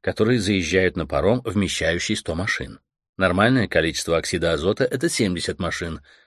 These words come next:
Дополнительные газы — ещё двадцать машин. Итого на пароме находится девяносто машин. Мы добавляем интеллектуальный возбудитель, и последние десять машин занимают место на пароме. Нейромедиаторы перенасыщены,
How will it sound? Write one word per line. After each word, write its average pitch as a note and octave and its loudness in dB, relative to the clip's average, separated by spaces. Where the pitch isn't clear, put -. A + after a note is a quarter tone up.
Дополнительные G2 2
газы — A2 4
ещё F2 0
двадцать F#2 2
машин. C#3+ -2
Итого A#2 2
на C#3+ 6
пароме B2 4
находится A#2+ 0
девяносто C#3 0
машин. D#3+ -2
Мы A2 4
добавляем F#2+ 4
интеллектуальный G2 2
возбудитель, D#2 -6
и C3+ 2
последние B2+ 4
десять G#2 -2
машин G#2 0
занимают G2 2
место F2 -2
на A2 0
пароме. G#2+ -4
Нейромедиаторы E2+ 2
перенасыщены, F#2+ -4